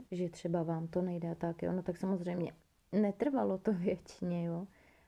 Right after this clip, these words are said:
E, nemám to tak non-stop i teď. Prostě, e, někdy to, mm, prostě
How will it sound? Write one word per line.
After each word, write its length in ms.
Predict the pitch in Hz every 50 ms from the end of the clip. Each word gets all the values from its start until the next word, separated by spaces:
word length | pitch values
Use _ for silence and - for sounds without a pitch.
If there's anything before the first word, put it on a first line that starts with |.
| - -
E, 160 | 196 190 185
nemám 400 | 185 190 196 190 190 190 190 196
to 120 | 190 - 190
tak 400 | - 185 185 180 - - - -
non-stop 840 | 185 190 185 185 185 180 170 - - - - 190 185 180 - - - -
i 100 | - 190
teď. 440 | 190 - 175 170 196 208 - - - _ _ _ - - - - - _ _ - -
Prostě, 720 | 196 196 180 170 - - - - 190 185 180 180 180 185 - - - -
e, 140 | 180 180 175
někdy 460 | 175 180 185 185 175 180 170 190 185
to, 360 | 185 - 190 185 180 185 - - 196 185 180 180 202 - _ _ _ _ _ _ _ _ - -
mm, 240 | 190 185 185 180 - - _
prostě 380 | - 196 175 - - - 196